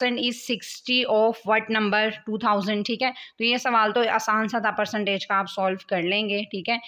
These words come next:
नेक्स्ट क्वेश्चन ये था, सर गंगा राम is by profession, सर गंगा राम के नेम से एक हॉस्पिटल है ग-, लाहौर में, ठीक है, गंगा राम हॉस्पिटल, ठीक है। तो उसके बारे में पूछे थे, जो गंगा राम हॉस्पिटल है, तो वो सर गंगा राम का प्रोफेशन क्या था, आप बताएं, ठीक है।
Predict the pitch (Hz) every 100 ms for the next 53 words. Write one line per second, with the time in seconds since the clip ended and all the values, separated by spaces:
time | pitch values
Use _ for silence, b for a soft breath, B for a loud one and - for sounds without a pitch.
0 | B B 247 277 - 285 285 285 254 226
1 | 262 262 254 233 220 220 247 240 233 220
2 | 226 220 214 214 214 220 208 202 214 208
3 | 240 226 220 214 226 226 220 233 214 208
4 | 208 226 226 226 202 202 202 202 202 -
5 | 185 185 196 185 180 175 175 185 240 202
6 | 185 190 190 196 180 - 165 180 180 226
7 | 262 247 - - - 285 247 240 220 208
8 | 220 240 247 208 202 240 269 262 226 202
9 | 220 269 277 208 190 B B B - 247
10 | 254 254 220 208 247 247 226 226 262 262
11 | 269 247 226 285 294 294 269 254 226 185
12 | 190 190 196 190 180 190 208 208 269